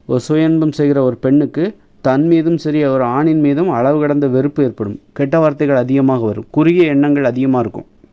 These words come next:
அதாவது உணர்ச்சிகள் கெட்டு போயிடும். அவங்களுக்கு வந்து வேறுபாடு தெரியாது. சுயன்பம் செய்கிறவர்களுக்கு ஆணு-, ஆணுக்கும் பெண்ணுக்குமான வேறுபாடே தெரியாது, அக்கா தங்கச்சிக்கான வேறுபாடு தெரியாது, அண்ணனுக்கும் தம்பிக்கும் அப்பாவுக்குமான வேறுபாடே தெரியாது.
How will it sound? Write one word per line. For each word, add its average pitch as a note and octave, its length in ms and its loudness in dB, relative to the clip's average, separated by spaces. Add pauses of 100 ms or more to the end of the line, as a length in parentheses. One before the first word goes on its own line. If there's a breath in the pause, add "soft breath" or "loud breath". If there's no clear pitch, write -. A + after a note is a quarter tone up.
(640)
அதாவது C#3+ 320 0
உணர்ச்சிகள் D#3+ 520 0 (440 loud breath)
கெட்டு C#3 280 -2
போயிடும். A#2 300 -2 (880 soft breath)
அவங்களுக்கு C#3+ 340 0
வந்து D3+ 180 0
வேறுபாடு D3 480 0
தெரியாது. A2 360 -2
சுயன்பம் D3+ 500 -2
செய்கிறவர்களுக்கு C3+ 640 -4 (120)
ஆணு-, D#3 280 0 (120)
ஆணுக்கும் D3 480 -2
பெண்ணுக்குமான C#3+ 520 0
வேறுபாடே C#3+ 440 0
தெரியாது, B2 380 -2
அக்கா A2 320 -4
தங்கச்சிக்கான C#3 600 -2
வேறுபாடு C3 340 -2
தெரியாது, A2+ 340 -2
அண்ணனுக்கும் C#3+ 520 0
தம்பிக்கும் C3 380 -2
அப்பாவுக்குமான C#3 640 -4
வேறுபாடே B2+ 440 -2
தெரியாது. G#2+ 400 -6